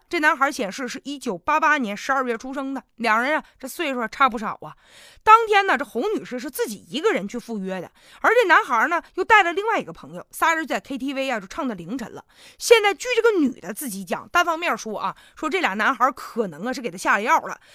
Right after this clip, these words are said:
喝完之后他就迷迷糊糊的，就跟着这俩男孩儿去了他们家了。一进门呢，这男孩儿就变脸了，就威胁了，说：“你今晚必须睡在这儿。”起初啊，他们各睡各的，没过多久，这男孩儿冲进房间，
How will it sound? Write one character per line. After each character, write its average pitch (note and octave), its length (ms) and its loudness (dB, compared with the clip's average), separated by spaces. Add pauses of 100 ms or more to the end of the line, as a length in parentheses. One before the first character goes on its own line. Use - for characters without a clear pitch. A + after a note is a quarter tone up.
(100)
喝 - 160 0
完 F#4+ 160 6
之 G4 100 0
后 F#4 140 2
他 D4+ 80 0
就 D4+ 100 -2
迷 D4+ 140 0 (100)
迷 G#4 60 4
糊 G3+ 180 -2
糊 F3 220 -12
的， - 120 -14 (220)
就 E4+ 100 -2
跟 G#4 220 0
着 G4 60 -2
这 E4 80 -4
俩 C4+ 160 6
男 C4 180 0
孩 A#3 100 2
儿 C4 80 2
去 F#4 160 -2
了 C#4+ 100 0
他 C#4+ 80 -4
们 D4 120 -2
家 C4+ 220 4
了。 C#4 140 -6 (340)
一 C4+ 80 -6
进 A4 240 2
门 D4 180 4
呢， F4+ 220 0
这 D4+ 100 -8
男 D4+ 160 6
孩 D#4+ 60 4
儿 F4 40 4
就 F4 60 -2
变 F4 160 2
脸 G#3+ 220 -4
了， D#3 120 -12
就 A#3+ 100 -8
威 D4+ 140 0
胁 A3 180 -6
了， D#3 140 -16
说 C#4 100 -8
：“你 C#4 60 -4
今 G#4 140 6
晚 B3+ 140 4
必 A#4 140 -8
须 C4 120 -4
睡 B3+ 180 -4
在 D#3+ 120 -12
这 D#3 80 -16
儿。” D3+ 60 -18 (360)
起 B3+ 240 -2
初 F#4+ 240 -2
啊， D4 240 4
他 F#4+ 140 2
们 E4+ 80 -4
各 F4+ 100 -2
睡 C#4+ 160 -6
各 D#4+ 200 -2
的， D3+ 180 -10
没 C4+ 240 2
过 E4+ 180 2
多 A#3 200 -2
久， F3+ 260 -8
这 C4+ 120 -6
男 B3 200 2
孩 A#3+ 100 0
儿 B3 60 2
冲 E4+ 240 -4
进 A#3 120 -2
房 G#3 200 -6
间， G3+ 200 -6